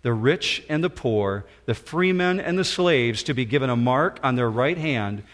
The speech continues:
or on their forehead. And he provides that no one will be able to buy or sell except the one who has the mark, either the name of the beast or the number of his name."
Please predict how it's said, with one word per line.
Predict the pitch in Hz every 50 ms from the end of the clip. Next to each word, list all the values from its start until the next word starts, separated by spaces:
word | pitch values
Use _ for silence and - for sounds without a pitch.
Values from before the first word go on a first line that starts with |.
| - - -
or | - 117 113
on | 113 113 113
their | 120 120
forehead. | 110 - - 156 143 127 113 101 98 90 87 85 92 107 - - - - - - -
And | - 131 127
he | 131
provides | 123 - 131 123 107 113 123 123 135 143 156 160 156 131 113
that | 123 127 107 110
no | 120 127 139 151 180 202 208
one | 220 220 226 233 233 226
will | 208 170 143
be | 113 139 143
able | 143 139 139 131 123
to | - - 139 113
buy | 95 - 120 123 135 143 165 185 196 208 -
or | - 165 180
sell | - - - - 190 156 123 110 101 104 104 - - - - -
except | - 131 - - - 147 - -
the | 135
one | 117 117 127 135 147 160 160
who | 131 151 160 135
has | 127 139 139 143 143 120
the | 123 143
mark, | 139 143 135 120 104 92 92 - - - - - - - - - _
either | - 139 131 117 123 117
the | 95 113 110
name | 107 107 113 120 131 143 160 175 190
of | - 165 156
the | 156 170
beast | 135 147 151 156 156 160 151 - - - - - - - - - - _ _
or | - - 117 110
the | 98 107 101
number | 101 107 113 127 139 143 143 147 147 147 147 147 156 151 - _ _ _ _ _ _ _ -
of | 113 98 92
his | 123 127 117 110
name." | 123 135 143 139 120 95 85 80 78